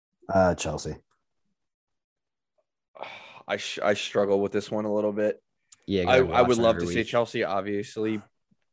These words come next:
Speaker 2: but there was nothing I saw in that Everton game that really makes me believe they're gonna be able to correct what they got wrong in that match.
Speaker 3: To my knowledge, though, Lukaku and Kai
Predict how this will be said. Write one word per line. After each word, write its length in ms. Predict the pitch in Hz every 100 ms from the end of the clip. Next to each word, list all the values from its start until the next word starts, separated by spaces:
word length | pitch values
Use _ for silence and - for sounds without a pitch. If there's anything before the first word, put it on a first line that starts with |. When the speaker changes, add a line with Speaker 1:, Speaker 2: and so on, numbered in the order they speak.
| _ _ _ _ _ _ _ _ -
Speaker 2:
but 360 | 104 117 - - - _ _ _ _ _ _
there 100 | 113
was 140 | 117 107
nothing 440 | 110 113 107 120
I 60 | 110
saw 280 | - 107 104
in 80 | 104
that 140 | 101 -
Everton 420 | 95 101 - 104
game 320 | 104 107 107
that 180 | 98 92 - -
really 340 | 95 98 98
makes 220 | 98 92
me 60 | 101
believe 380 | 90 82 87 92
they're 100 | 98
gonna 200 | 95 92
be 160 | 87 90
able 180 | 92
to 140 | 90 -
correct 460 | - 95 92 -
what 120 | 101 95
they 100 | 92
got 220 | 87 -
wrong 280 | 82 87 76
in 80 |
that 180 | 67 57
match. 420 | 69 64 - - - _ _ -
Speaker 3:
To 80 | 123
my 140 | 123
knowledge, 300 | 127 123 120
though, 180 | 131 123
Lukaku 520 | 110 - 113 110 107
and 100 | 98
Kai 460 | 104 101 98 98